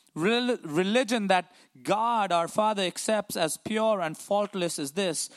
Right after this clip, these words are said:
to look after the orphans and the widows in their distress and to keep oneself from being polluted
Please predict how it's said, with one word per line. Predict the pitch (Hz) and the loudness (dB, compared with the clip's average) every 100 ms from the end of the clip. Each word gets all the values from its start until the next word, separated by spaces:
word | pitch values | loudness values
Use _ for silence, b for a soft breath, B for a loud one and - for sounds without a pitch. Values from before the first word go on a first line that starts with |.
| B B | B B
to | - | -4
look | 170 208 208 | 0 0 2
after | 202 202 185 | 0 0 -2
the | 175 190 | 0 2
orphans | 208 196 165 139 123 B B | 2 0 -4 -6 -8 B B
and | 156 196 196 | -2 0 0
the | |
widows | 180 202 175 147 | 0 2 2 0
in | 156 151 | -4 0
their | 180 185 | 0 0
distress | 170 - - 180 131 | -2 -4 -2 -2 -2
and | - 143 | -6 -10
to | - | -10
keep | - 185 _ | -6 -6 _
oneself | 147 175 160 - 202 170 135 - B B | -4 -4 -4 -6 -2 0 -2 -6 B B
from | - 151 | -4 -2
being | 151 160 | -2 -4
polluted | - 143 156 180 - 117 123 | -4 -4 -2 -4 -2 -4 -6